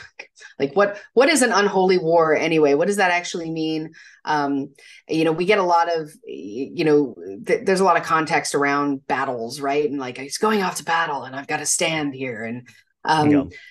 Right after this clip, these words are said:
Speaker 1: and really it's like, you know, he's, he's not actually going off to battle. He's going off to be with another person. <laughs> Like, what are
Speaker 2: Right. Yeah.
Speaker 1: honey, honey, come on. Um, you don't need no man. Like, it's, I don't know. Um,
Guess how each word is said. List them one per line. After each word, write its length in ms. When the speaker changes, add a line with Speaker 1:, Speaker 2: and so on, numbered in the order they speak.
Speaker 1:
and 160
really 300
it's 160
like, 300
you 80
know, 300
he's, 240
he's 220
not 180
actually 320
going 240
off 120
to 80
battle. 300
He's 220
going 300
off 140
to 160
be 140
with 160
another 240
person. 540
<laughs> 60
Like, 160
what 240
are 320
Speaker 2:
Right. 200
Yeah. 300
Speaker 1:
honey, 380
honey, 640
come 200
on. 680
Um, 640
you 140
don't 160
need 160
no 140
man. 420
Like, 260
it's, 340
I 240
don't 140
know. 340
Um, 440